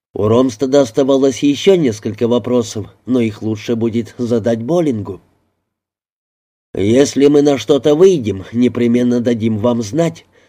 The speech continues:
сказал Брубейкер. Ромстед встал. «Извините за беспокойство». «Пустяки.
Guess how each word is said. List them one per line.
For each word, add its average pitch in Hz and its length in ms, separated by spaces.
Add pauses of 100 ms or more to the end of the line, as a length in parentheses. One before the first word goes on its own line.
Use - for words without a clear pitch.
сказал 107 380
Брубейкер. 120 680 (680)
Ромстед 104 560
встал. 147 420 (720)
«Извините 110 680
за 113 120
беспокойство». 120 880 (800)
«Пустяки. 127 640